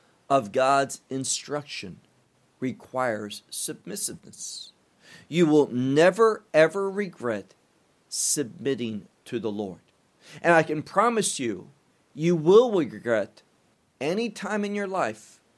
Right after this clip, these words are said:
that you rebel and fail to submit to God's authority. Recognize, in fact, that's one of the ways that we make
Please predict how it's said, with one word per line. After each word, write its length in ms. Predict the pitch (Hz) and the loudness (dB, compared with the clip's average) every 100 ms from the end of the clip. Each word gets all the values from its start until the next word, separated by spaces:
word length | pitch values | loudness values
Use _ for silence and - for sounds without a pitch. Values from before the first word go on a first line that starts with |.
| _ _ | _ _
that 220 | 131 131 | -4 -2
you 120 | 131 123 | -4 -4
rebel 800 | 135 117 160 160 120 113 113 - | -4 -4 -2 2 2 0 -4 -6
and 200 | 127 123 | -6 -6
fail 380 | - 147 156 165 | -2 2 2 0
to 200 | 165 175 | -2 -4
submit 580 | 165 175 175 127 127 - | -2 -4 -6 -6 -6 -6
to 80 | 110 | -10
God's 580 | 107 101 95 92 - - - - _ | -6 -6 -6 -10 -16 -18 -20 -20 _
authority. 720 | 113 113 - 107 95 90 87 - _ _ - _ _ _ | -6 -6 -8 -8 -6 -10 -14 -16 _ _ -20 _ _ _
Recognize, 720 | 117 196 247 220 156 139 143 | -4 -2 -2 -4 -4 -4 -4
in 80 | 170 | -4
fact, 340 | 190 190 - | -4 -4 -4
that's 220 | 208 233 - | -4 -4 -6
one 400 | 151 202 233 247 | -10 0 0 0
of 80 | |
the 100 | 220 | -2
ways 460 | 196 160 160 170 175 | 0 2 2 0 -2
that 220 | 180 165 | -6 -4
we 120 | 180 | -4
make 400 | 175 156 170 165 | 0 2 2 0